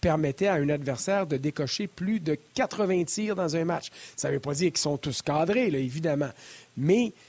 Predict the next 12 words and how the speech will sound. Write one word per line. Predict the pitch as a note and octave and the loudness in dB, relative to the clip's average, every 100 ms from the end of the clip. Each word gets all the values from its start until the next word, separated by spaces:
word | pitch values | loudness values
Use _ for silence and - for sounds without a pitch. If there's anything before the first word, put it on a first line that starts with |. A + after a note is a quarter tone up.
| - | -10
c'était | - D3+ - | -4 -2 2
la | G#3 D3 | 2 2
première | - E3 F#3 F3 | 0 2 4 4
défaite | D#3 C3 A#3+ G#3+ | 0 0 -2 -2
dans | E3 C3+ | -2 -2
ces | - | -2
quatre | C#3+ - A3+ - - | -2 -2 -2 -4 -6
matchs-là. | F3+ - - G3+ D3+ - - - - - - | -6 -2 -2 -2 -2 -6 -20 -20 -20 -16 -2
Alors, | C#3 E3+ E3 - | 4 6 6 2
euh, | D3 C3+ C3+ C3+ | 0 2 2 2
tu | C3 | 2
sais, | G3+ A3 | 2 2